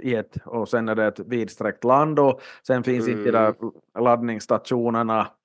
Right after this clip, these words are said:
Speaker 1: överallt. Jag menar, om man jämför en belgisk bilist med en amerikansk så är det kanske lite andra realiteter som gäller. De där belgarna kanske kör av och an på ett mindre, mindre utrymme och där finns,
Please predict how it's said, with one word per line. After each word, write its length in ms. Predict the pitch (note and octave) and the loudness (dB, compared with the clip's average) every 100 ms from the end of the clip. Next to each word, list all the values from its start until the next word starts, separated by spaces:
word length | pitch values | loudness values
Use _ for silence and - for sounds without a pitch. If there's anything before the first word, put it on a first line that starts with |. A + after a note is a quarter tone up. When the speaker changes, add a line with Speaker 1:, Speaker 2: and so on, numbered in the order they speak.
| - - - | -20 -16 -6
Speaker 1:
överallt. 440 | A2+ A#2 A#2+ A#2 | 0 4 4 4
Jag 100 | A#2+ | 2
menar, 220 | B2 B2 A#2+ | 2 2 2
om 60 | B2+ | 2
man 140 | B2+ | 2
jämför 380 | B2+ B2 B2 A#2 | 2 2 4 4
en 200 | A#2+ A2+ | 4 2
belgisk 500 | B2+ B2 A#2 A#2 - | 4 2 0 -4 -4
bilist 520 | A#2+ A#2 A#2 A2+ - | -4 -2 -2 -4 -6
med 160 | A#2 A2 | -4 -2
en 120 | G2+ | -4
amerikansk 720 | A#2 A#2+ A#2 A#2 B2 A2+ - | -4 0 0 2 2 2 -2
så 100 | A2 | -4
är 40 | G#2+ | -2
det 80 | |
kanske 260 | A2 G#2+ G#2 | -2 -4 -2
lite 240 | G#2+ G#2 | -4 -2
andra 400 | G#2 G#2+ G2 G2 - _ _ _ _ - | -2 -2 -2 -2 -4 _ _ _ _ -2
realiteter 640 | B2+ B2 A#2+ C#3 E3 D3 A#2+ | 0 0 2 2 2 0 2
som 200 | B2+ B2+ | 2 4
gäller. 360 | C3+ C3+ B2 | 4 4 4
De 140 | A#2+ B2 | 2 2
där 80 | |
belgarna 420 | A#2+ B2+ B2 A2+ A#2 | 4 4 4 0 0
kanske 280 | A#2 A2+ B2 | -2 -2 -2
kör 300 | - C#3+ C#3 | 0 4 6
av 280 | B2 A#2+ | 6 6
och 100 | B2 C#3 | 4 2
an 140 | C3+ | 2
på 100 | B2+ | 0
ett 100 | B2 | 0
mindre, 440 | D3+ C#3 B2 B2 - D3+ F#3+ | -2 -2 0 0 0 -6 -6
mindre 380 | C#3+ D3 C#3+ C3 | 2 2 4 4
utrymme 520 | C#3+ C#3+ C#3 C3+ C3 | 6 4 4 0 2
och 100 | B2 | 2
där 140 | A#2+ A#2+ | 4 4
finns, 360 | C3+ C3 A#2 | 2 -2 -6